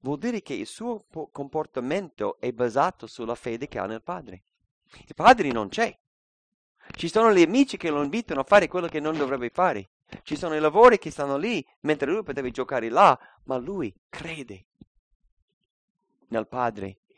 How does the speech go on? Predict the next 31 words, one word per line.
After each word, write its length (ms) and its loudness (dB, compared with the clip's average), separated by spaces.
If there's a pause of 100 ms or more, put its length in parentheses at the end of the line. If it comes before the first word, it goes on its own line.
(120)
Allora 280 -2
lui 260 -4
si 180 -8
impegna 640 -6 (200)
a 80 -12
fare 320 2
le 140 -8
cose 300 -6
giuste, 360 -6
a 60 0
non 200 -4
fare 220 -2
le 100 -8
cose 280 -8
sbagliate, 640 0 (200)
perché 240 -8
lui 220 -6
crede, 380 6
lui 340 -2
vuole 500 8
quel 320 4 (380)
premio 560 4
stupendo 760 -2
di 140 -4
poter 480 -6
fare 380 -4
cose 320 -4
belle 280 -2
con 220 -10
suo 100 -12
papà. 400 -12